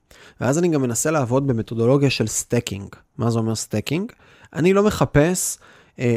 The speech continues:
לענות במהלך היום, אה, פה על איזה מייל ופה על איזה מייל ופה על איזה מייל. אני אעדיף להיכנס פעם אחת ובמרוכז לשבת שעה ולענות על מיילים. או אני אעדיף פעם אחת במרוכז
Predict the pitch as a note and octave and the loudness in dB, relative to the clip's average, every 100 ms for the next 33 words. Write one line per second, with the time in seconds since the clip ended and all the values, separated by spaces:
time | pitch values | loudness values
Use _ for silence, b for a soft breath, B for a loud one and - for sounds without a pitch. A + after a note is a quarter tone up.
0 | A2+ C3 B2+ B2 D3 C#3+ C3 C3 B2+ A#2+ | 0 2 4 4 4 4 4 2 0 2
1 | C3 C3+ B2+ - C#3+ C#3+ C3+ B2+ B2 A2 | 2 2 0 4 6 8 6 2 2 0
2 | - C3 C3 A#2+ A#2 A2 - A#2+ A#2 G#2+ | -2 -2 -2 -4 -4 -4 -2 0 0 -4
3 | G2 G2 B2+ D#3+ C3+ C3+ - B2+ B2 B2 | -8 -6 -2 0 0 -2 -2 -2 -2 -2
4 | B2 B2+ A#2+ - C#3+ B2 A2 A2 A2 B2 | 0 0 0 -2 -6 -4 -4 -6 -4 -4
5 | A2+ G#2+ B2 A2+ - A#2 C#3 A#2 G#2+ G#2+ | -4 -2 -2 -2 -4 -2 -4 -4 -6 -8
6 | G#2 G2+ F#2 - _ _ _ B B B | -6 -8 -10 -18 _ _ _ B B B
7 | B A#2+ B2+ D#3+ C#3 D3+ - C#3+ D3 C3 | B 2 4 4 4 2 4 4 4 2
8 | C#3 C#3 A#2 G#2+ A2 C#3+ D#3 G#3 | 0 0 0 -2 -2 2 2 2